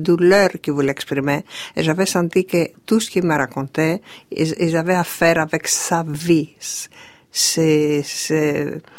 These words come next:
ses expériences, euh, personnelles. Ce qu'il est intéressant de vous raconter aussi, c'est que c'est pas un hasard qui m'a trouvé, parce que moi, ma musique exprime probablement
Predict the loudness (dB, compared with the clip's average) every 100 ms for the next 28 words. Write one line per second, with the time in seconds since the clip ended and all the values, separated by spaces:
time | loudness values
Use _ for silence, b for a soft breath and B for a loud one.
0 | B B -4 -2 -2 0 0 2 2 2
1 | -2 -2 -2 -2 -2 -4 -4 -4 -4 -2
2 | -2 -4 -8 -16 _ B B B B -6
3 | 2 2 4 2 4 2 -4 _ _ -6
4 | -2 -2 0 2 2 0 -2 -4 0 -2
5 | -2 -4 -2 -2 -2 -2 0 0 0 -2
6 | -2 0 2 2 0 B B B -10 -6
7 | -2 0 2 2 2 0 0 -2 -4 -4
8 | -2 -4 -6 -6 -8 -8 -10 -8 -6 -6
9 | -8 -14 -8 -4 -2 0 0 2 0 -2
10 | -2 -2 -4 -6 -10 -2 -2 0 -4 -8
11 | B B _ -2 -2 0 -4 -2 -4 -2
12 | -2 -4